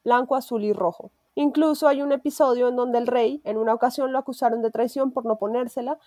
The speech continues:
e invadieron el Palacio de las Tullerías, donde vivía en ese momento de la revolución. Su detención y ejecución siguieron rápidamente. En mi opinión, no hay nada más íntimo que la elección de ropa,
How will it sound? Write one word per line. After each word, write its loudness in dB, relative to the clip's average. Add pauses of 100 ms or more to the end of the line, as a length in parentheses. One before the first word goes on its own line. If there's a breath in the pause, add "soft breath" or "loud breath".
(200 soft breath)
e -4
invadieron 6
el -2
Palacio 2
de 0
las -2
Tullerías, -2
donde 0
vivía 0
en 0
ese -4
momento -2
de 0
la 2
revolución. -4 (160)
Su -6
detención 4
y 0
ejecución -2 (160)
siguieron 2
rápidamente. 0 (280)
En 2
mi 8
opinión, 2
no 2
hay 2
nada 2
más 2
íntimo 0
que 0
la 0
elección -2
de 2
ropa, 0